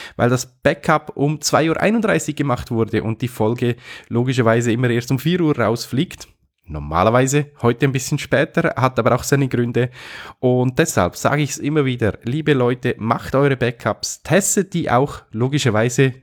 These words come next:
der Restore muss auch funktionieren, nicht nur das Backup.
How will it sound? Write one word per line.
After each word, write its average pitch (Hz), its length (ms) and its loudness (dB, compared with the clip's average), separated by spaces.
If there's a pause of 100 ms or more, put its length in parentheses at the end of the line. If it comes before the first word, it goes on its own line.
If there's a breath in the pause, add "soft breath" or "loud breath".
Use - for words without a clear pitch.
der 92 180 0
Restore 113 460 0
muss 117 180 -4
auch 151 160 0
funktionieren, 143 800 0 (100)
nicht 135 300 -6
nur 131 100 4
das 123 220 0
Backup. 113 460 0